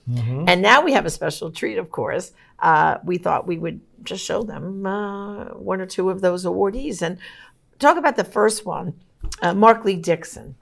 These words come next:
Speaker 2: okay, who founded Sanctuary Cities for the Unborn. Let, let's tell everyone a little bit about Sanctuary Cities.
Speaker 1: This is an effort to stop abortion at the local level,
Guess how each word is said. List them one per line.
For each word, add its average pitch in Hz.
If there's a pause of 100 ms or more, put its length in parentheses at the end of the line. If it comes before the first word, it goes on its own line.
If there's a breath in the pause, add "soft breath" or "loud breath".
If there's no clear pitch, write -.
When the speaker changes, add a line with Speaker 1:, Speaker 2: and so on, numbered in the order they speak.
(340)
Speaker 2:
okay, 160
who 165
founded 180
Sanctuary 160
Cities 135
for -
the 147
Unborn. 147
Let, 262
let's 359
tell 294
everyone 202
a 180
little 202
bit 185
about 180
Sanctuary 123
Cities. - (880)
Speaker 1:
This 233
is 247
an 180
effort 143
to 120
stop 143
abortion 123
at 110
the 117
local 107
level, 101